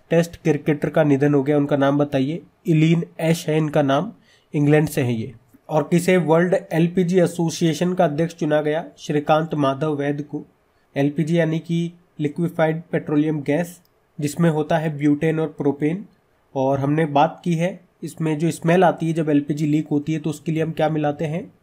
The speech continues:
इथाइल मरकैप्टन। और किस बैंक ने National Payment Corporation of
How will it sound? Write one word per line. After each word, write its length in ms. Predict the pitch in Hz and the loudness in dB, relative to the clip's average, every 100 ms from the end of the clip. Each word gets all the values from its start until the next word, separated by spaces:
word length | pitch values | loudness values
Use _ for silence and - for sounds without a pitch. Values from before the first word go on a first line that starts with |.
| - | -10
इथाइल 360 | - - 156 160 | -10 -6 -4 -2
मरकैप्टन। 560 | 143 135 131 - - 151 - _ _ _ _ _ | -4 -4 -8 -10 -18 -18 -20 _ _ _ _ _
और 260 | 135 131 135 | -2 0 -2
किस 340 | 131 180 180 | -2 -2 -2
बैंक 360 | 147 156 170 175 | -2 0 0 -2
ने 220 | 156 175 - _ 151 | -6 -6 -10 _ -2
National 380 | 156 156 175 | -2 0 0
Payment 280 | 175 160 165 | 0 0 0
Corporation 560 | 170 151 147 156 147 165 | 0 0 0 -2 -2 -2
of 120 | 160 | -4